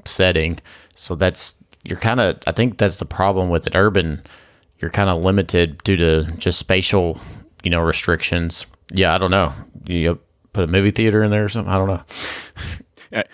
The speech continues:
Speaker 2: as we've seen already, movie theaters aren't necessarily doing the best. So I, I wouldn't think we'd go ahead and, and add that to it. But I'm, I'm still on game with putt-putt over here. Nope, everybody likes a good game of putt
Speaker 1: I,
Speaker 2: putt.
Speaker 1: there's
Speaker 2: All right,
Speaker 1: still
Speaker 2: golf
Speaker 1: those two
Speaker 2: simulator. Golf simulator?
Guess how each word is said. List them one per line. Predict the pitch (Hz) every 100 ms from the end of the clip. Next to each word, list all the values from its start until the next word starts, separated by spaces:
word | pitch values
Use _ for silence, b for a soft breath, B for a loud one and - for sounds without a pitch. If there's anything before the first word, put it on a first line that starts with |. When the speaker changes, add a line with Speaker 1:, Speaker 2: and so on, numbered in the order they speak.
| b
Speaker 2:
as | 110 110
we've | 139 127
seen | 151 123
already, | 110 107 104 90
movie | 113 127
theaters | 117 120 107 101 101
aren't | 98 101 _
necessarily | 107 101 113 101 90
doing | 101 98 85
the |
best. | 78 92 69 - -
So | - 87 82 80
I, | 85 92
I | 98
wouldn't | 101 95 -
think | 98 -
we'd | 90 85 76 b b b b
go | - 90
ahead | 90 85
and, | 87
and | 85
add | 87 90 80
that | 90 -
to | - 76
it. | -
But | 80 -
I'm, | 120 147 -
I'm | 170
still | - 403
on | 220 165
game | 135 143
with | 107 -
putt-putt | 110 - 92 78
over | 76 76
here. | 82 80 - b b - -
Nope, | 127 175 -
everybody | 165 226
likes | 143 135 -
a |
good | 87 98
game | 87 82
of | 76
putt | 85 -
Speaker 1:
I, | 131
Speaker 2:
putt. | - 107 B B B _ -
Speaker 1:
there's | 131 127
Speaker 2:
All |
right, | 127
Speaker 1:
still | 190
Speaker 2:
golf | 135 143 -
Speaker 1:
those | 120
two | 117
Speaker 2:
simulator. | 107 101 90 90 -
Golf | 107 -
simulator? | 160 170 185 196 196